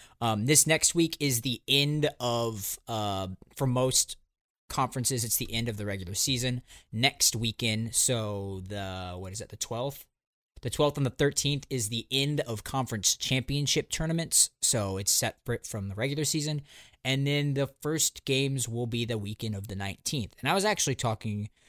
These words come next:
with some of my family about this earlier today. I think they're changing the days this year. Usually it starts, it'll be Thursday, Friday, Saturday, Sunday, but I think they're shrinking it to where it's only, it's either Friday through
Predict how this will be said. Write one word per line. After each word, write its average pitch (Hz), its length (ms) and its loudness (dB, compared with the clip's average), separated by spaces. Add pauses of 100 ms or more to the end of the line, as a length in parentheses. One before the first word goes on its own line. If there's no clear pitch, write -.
(160)
with 110 100 0
some 110 160 0
of 101 60 -2
my 92 160 -4
family 127 300 0
about 104 240 -4
this - 240 -4
earlier 117 300 -2
today. 98 380 -6
I 123 140 2
think - 240 0
they're 123 120 2
changing 147 580 -2
the 110 100 -4
days 104 460 -2
this 285 180 2
year. 370 300 -4 (400)
Usually 180 420 4
it - 80 0
starts, - 480 0
it'll 143 160 0
be 139 80 0
Thursday, 135 540 2
Friday, 117 400 -2
Saturday, 101 380 -2
Sunday, 123 440 -2 (300)
but 123 100 0
I 110 80 0
think 170 240 -4
they're 123 140 0
shrinking 131 520 -2
it 175 200 -4 (340)
to 131 100 -2
where 117 140 0
it's 110 100 -4
only, 123 380 -2
it's 127 160 -4
either 123 160 0
Friday 120 480 -2
through 98 240 -6